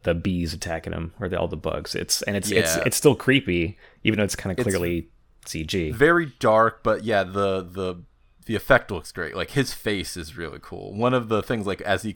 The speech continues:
Speaker 2: comes up to him, like, a crab <laughs> crawls across Constantine's hand. So he's, he's not just bugs like Oogie Boogie. He's, like,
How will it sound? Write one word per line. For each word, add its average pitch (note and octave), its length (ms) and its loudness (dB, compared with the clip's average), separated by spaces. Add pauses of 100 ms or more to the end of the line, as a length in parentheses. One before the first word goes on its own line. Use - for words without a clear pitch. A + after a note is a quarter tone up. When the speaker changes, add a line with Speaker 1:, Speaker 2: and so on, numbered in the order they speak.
(200)
Speaker 2:
comes - 260 -8 (180)
up G#2 180 0
to G#2 160 -2
him, F#2 100 -2
like, F2 280 -2
a F#2+ 80 -2
crab F2+ 800 2
<laughs> - 20 -18
crawls F#2 420 -4
across F2 480 -4
Constantine's E2+ 1000 -8 (400)
hand. F2 320 0
So A2 140 2
he's, C3+ 240 0 (300)
he's D3+ 200 -2
not F3 260 6
just A2 300 0 (320)
bugs F2 480 2
like F2+ 260 -2
Oogie F#2+ 240 -4
Boogie. F2 360 -6
He's, A#2 200 -4
like, A2 220 -2